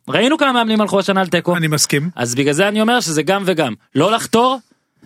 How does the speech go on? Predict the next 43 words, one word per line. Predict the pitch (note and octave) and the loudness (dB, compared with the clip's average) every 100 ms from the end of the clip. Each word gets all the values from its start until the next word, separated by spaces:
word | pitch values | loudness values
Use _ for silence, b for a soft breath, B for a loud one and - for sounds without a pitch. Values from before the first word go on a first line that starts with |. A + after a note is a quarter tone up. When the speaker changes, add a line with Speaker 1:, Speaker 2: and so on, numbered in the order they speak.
| b b | b b
Speaker 1:
ולא | A#2+ D#3 G#3+ | 0 2 2
לפחד, | A3+ A#3 B3 | 0 0 0
כי | - | 0
כשאתם | F3+ - | 0 0
מפחדים | F3 E3 G3 G#3 | 0 -2 -2 0
תראו | F#3+ F#3 | 0 0
מה | F3 | 0
קורה. | E3 C3+ | 0 -2
Speaker 2:
אני | A#2 C#3+ | -4 -6
מסכים. | C3+ A#2+ F3+ | -4 0 2
Speaker 1:
ואז | C4+ C4+ | 2 2
תעשו | A3 F#3+ | -2 0
את | F3+ | -2
השינוי. | F3+ D3 B2+ | -2 -2 -4
עכשיו | A2+ A3+ | -2 -2
Speaker 2:
אני, | |
Speaker 1:
תנסו | A3 F#3+ F3+ | -2 -4 -2
לשנות, | E3 - E3 | -2 0 -2
Speaker 2:
אני | D#3+ | 0
Speaker 1:
אבל | D#3 | 0
Speaker 2:
מסכים. | D3 - A3 | 0 2 2
Speaker 1:
השינוי | A#3 B3 | 2 2
מתחיל | F3+ G#3+ A3 | 0 0 0
מאצלכם. | E3+ - C#3 A#2+ A2+ | -2 -2 -4 -4 -6
Speaker 2:
אני | C3+ | -6
מסכים, | C3 - G#3+ C4 F3 | -4 0 0 2 0
וגם | C#3+ | 0
אמרתי | C3+ D3+ F3+ A#3 | 0 -2 -2 0
את | A3+ | 0
זה, | A3 C4+ B3 D3 | 0 -2 -2 -10
אנחנו | C3+ - C#3 | -10 -6 -4
לא | D#3 | -2
בורחים | F#3 E3 G3 | -2 0 -2
מהמציאות, | F#3+ F#3 F#3 F3+ F3+ F3 E3+ - F3+ A3+ D4 - B B - | 0 -2 -2 -2 -4 -4 -4 -2 0 0 0 -6 B B -6
אבל | D#3 | -2
צריך | - G#3+ | -2 2
להבין, | G#3 F3 F3+ C#3+ - - | 2 2 -2 -4 -12 -6
לבנות, | D#3 E3+ G#3+ - - _ E3+ | -4 0 0 -2 -14 _ -18
אפרופו | - D#3+ E3 | -10 -8 -2
ללמד | G3 F3+ F#3+ F3+ | 0 0 0 0
הגנה | E3+ F3+ | 0 0
וללמד | F3 E3+ | 0 0
התקפה, | E3+ - D3+ A#3 | -2 -4 -2 -2